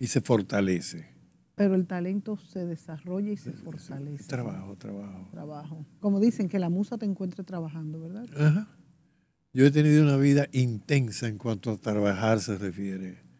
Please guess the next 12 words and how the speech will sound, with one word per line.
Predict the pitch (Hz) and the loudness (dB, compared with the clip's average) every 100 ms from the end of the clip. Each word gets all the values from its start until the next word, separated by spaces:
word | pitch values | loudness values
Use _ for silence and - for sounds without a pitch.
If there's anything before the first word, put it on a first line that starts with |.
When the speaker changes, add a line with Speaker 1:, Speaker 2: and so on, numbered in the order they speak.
| _ _ _ _ _ _ _ _ _ _ _ _ | _ _ _ _ _ _ _ _ _ _ _ _
Speaker 1:
Me | 117 123 | -6 2
gusta | 135 156 165 139 123 - _ _ _ _ _ _ _ _ _ | 2 4 4 4 2 -10 _ _ _ _ _ _ _ _ _
depender | 113 120 120 107 123 123 | -4 -2 -2 2 4 4
de | 117 110 | 2 0
mí | 117 | 0
mismo, | 113 110 90 - 90 87 - - - - - - - - | -2 -2 -4 -8 -10 -6 -8 -8 -20 -20 -20 -20 -20 -8
de | 110 | -2
lo | 107 | 0
que | 110 | 4
yo | 110 110 | 4 4
puedo | 117 110 98 | 2 0 0
hacer. | 87 95 92 | -4 -6 -8